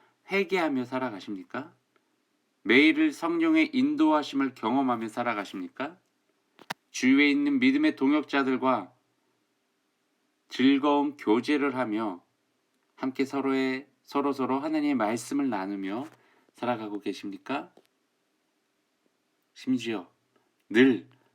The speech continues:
항상 기도에 힘쓰며 살아가고 계십니까?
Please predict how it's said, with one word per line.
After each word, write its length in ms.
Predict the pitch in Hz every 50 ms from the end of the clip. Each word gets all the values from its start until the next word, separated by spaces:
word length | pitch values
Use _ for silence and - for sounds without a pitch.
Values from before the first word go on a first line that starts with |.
| _ _ _ _ _
항상 500 | - 139 143 151 147 - 147 131 123 - _ _ _ _ _ _ _ _
기도에 540 | - - - 104 - 101 101 113 117 131 135 _ _
힘쓰며 720 | - 156 151 143 135 - - - 120 113 117 120 131 139 -
살아가고 480 | - - - 123 123 120 117 113 107 104
계십니까? 580 | 101 87 - 98 90 87 - - - - -